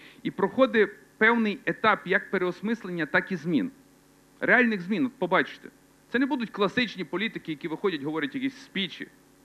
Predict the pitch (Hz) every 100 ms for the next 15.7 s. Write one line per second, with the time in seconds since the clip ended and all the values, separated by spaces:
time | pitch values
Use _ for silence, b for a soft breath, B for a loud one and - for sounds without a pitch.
0 | B B B - 220 226 240 226 180 214
1 | - 190 196 220 190 170 - 123 175 214
2 | 185 208 226 - 185 170 180 170 - 151
3 | 175 - 190 175 - 165 190 175 143 160
4 | 156 233 220 190 185 196 - - 208 196
5 | - 208 170 151 180 147 139 107 92 87
6 | - _ _ b b 151 - 185 - 214
7 | 214 180 190 202 208 190 185 170 127 -
8 | - - - _ _ _ _ _ _ b
9 | b 160 165 170 233 233 - 247 - 175
10 | - 214 190 202 - 185 190 185 170 160
11 | 92 - - _ _ _ _ _ _ _
12 | _ _ _ _ _ _ B B B B
13 | B B 185 - 220 262 262 254 214 -
14 | 196 190 202 240 170 190 180 220 202 -
15 | 175 180 185 165 - 175 240